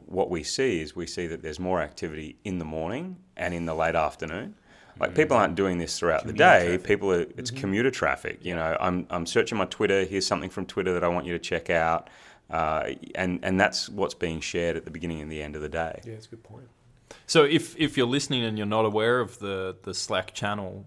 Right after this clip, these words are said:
Speaker 2: head to silagong dot com, and on the homepage you'll find a,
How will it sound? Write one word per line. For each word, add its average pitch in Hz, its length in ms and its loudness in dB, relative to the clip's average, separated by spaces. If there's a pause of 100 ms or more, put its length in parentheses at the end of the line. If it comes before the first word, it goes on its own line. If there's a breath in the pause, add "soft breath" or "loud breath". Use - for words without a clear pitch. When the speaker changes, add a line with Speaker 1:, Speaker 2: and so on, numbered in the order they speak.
(160)
Speaker 2:
head 127 280 0
to 123 60 0
silagong 110 600 0
dot 104 220 0
com, 131 440 -4
and 98 400 -10
on 110 180 -6
the 92 80 -6
homepage 101 460 -4
you'll 98 80 -6
find 95 380 -4
a, 92 280 -6